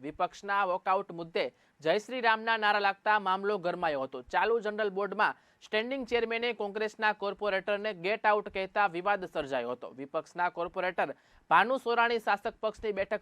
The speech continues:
સુધી પહોંચ્યા હતા. બંને વચ્ચે તૂતુ મેમે થતા જનરલ બોર્ડનું વાતાવરણ ગરમાયું હતું.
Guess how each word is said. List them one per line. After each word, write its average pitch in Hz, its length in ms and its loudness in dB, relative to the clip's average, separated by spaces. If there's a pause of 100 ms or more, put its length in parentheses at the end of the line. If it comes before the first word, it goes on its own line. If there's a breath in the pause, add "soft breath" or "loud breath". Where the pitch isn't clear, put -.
સુધી 202 180 -8
પહોંચ્યા 190 460 0
હતા. 214 240 4
બંને 190 300 -4
વચ્ચે 185 340 0
તૂતુ 220 380 -6
મેમે 214 240 -4
થતા 202 320 2
જનરલ 185 360 -4
બોર્ડનું 185 360 -8
વાતાવરણ 185 520 -2
ગરમાયું 175 480 -4
હતું. 120 200 -10